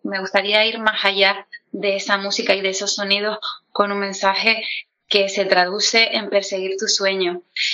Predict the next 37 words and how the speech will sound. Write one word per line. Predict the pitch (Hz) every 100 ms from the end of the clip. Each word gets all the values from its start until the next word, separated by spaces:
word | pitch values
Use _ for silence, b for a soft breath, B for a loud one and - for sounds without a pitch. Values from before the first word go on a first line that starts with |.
| B
Y | 220 220
es | 220
por | 226 226
eso | 240 - 254 262
que | 220 202
además | 185 185 214
hace | 233 247
poquito | 226 233 285 285 247
que | 240 202 196 190 190
hemos | 202 - 214 214
podido | 214 220 214
lanzar | 208 202 196 220 214
el | 214 196
logotipo | 190 185 185 202 233 202
de | 202
la | 185
marca | 180 185 214
personal | 214 - 202 202
Cira | 214 208
Rodríguez | 196 196 202 240 B B B -
y | 208 202
es | 202
un | 240
colibrí | 254 240 214 233 294 277 -
porque | 202 202 202 190
precisamente | 190 190 202 - 208 226 247 247 269 -
hay | - 196
una | 208
leyenda | 226 220 220 277 240 220 381 - B B B -
de | 196 190 190
los | 185
mayas | 196 220 220 220 - -
en | 208 190
la | 175
cual | 180 196 214
el | 202 196
colibrí | 190 185 185 254 302